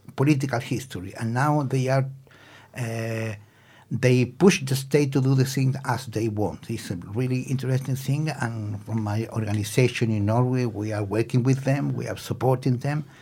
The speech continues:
and giving some technical advice. But those guys really are very good in the, the thing they are doing.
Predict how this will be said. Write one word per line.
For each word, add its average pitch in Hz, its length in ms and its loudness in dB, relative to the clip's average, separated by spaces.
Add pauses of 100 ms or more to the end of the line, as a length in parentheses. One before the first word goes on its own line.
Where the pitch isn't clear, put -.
(300)
and 104 140 -2
giving 107 280 2
some 101 280 -2
technical 117 460 0
advice. 127 520 -2 (540)
But 113 160 2
those 135 240 10
guys 147 380 4
really 131 340 6
are 120 260 0
very 117 280 0
good 117 320 2
in 110 560 -4 (160)
the, 95 280 -10 (160)
the - 140 -14
thing 98 220 -4
they 95 180 -2
are 95 80 -2
doing. 90 360 -2